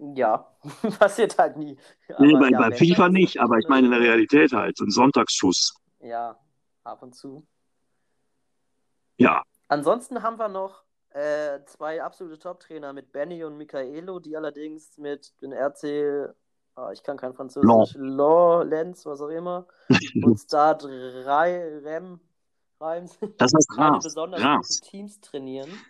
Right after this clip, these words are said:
Speaker 2: Ja.
Speaker 1: Reims, okay. Äh, was traust du denen zu? Auch vorne?
Speaker 2: Ja, ich kenn die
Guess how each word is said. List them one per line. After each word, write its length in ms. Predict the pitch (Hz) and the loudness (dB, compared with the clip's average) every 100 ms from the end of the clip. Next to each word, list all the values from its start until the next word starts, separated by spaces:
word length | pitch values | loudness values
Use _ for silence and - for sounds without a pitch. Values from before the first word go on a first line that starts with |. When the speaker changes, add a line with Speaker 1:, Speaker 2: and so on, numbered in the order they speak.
| _ | _
Speaker 2:
Ja. 260 | 107 98 117 | 2 4 2
Speaker 1:
Reims, 320 | 120 120 - | -2 -16 -20
okay. 380 | 101 - 113 123 _ _ _ - _ _ _ _ | -20 -18 -18 -20 _ _ _ -20 _ _ _ _
Äh, 160 | - 127 | -2 2
was 180 | 156 160 | 2 0
traust 300 | 165 190 202 | -4 -6 -6
du 40 | |
denen 280 | 185 196 220 | -14 -14 -14
zu? 400 | - 131 127 123 _ _ - - - _ _ | -20 -20 -18 -20 _ _ -20 -20 -20 _ _
Auch 340 | 143 185 - _ | -6 -6 -10 _
vorne? 400 | 202 202 214 220 _ - - - - - - | -12 -12 -12 -18 _ -14 -12 -12 -14 -18 -8
Speaker 2:
Ja, 180 | - 85 | -2 0
ich 120 | 117 | 0
kenn 180 | - 127 | 4 6
die 140 | 131 | 8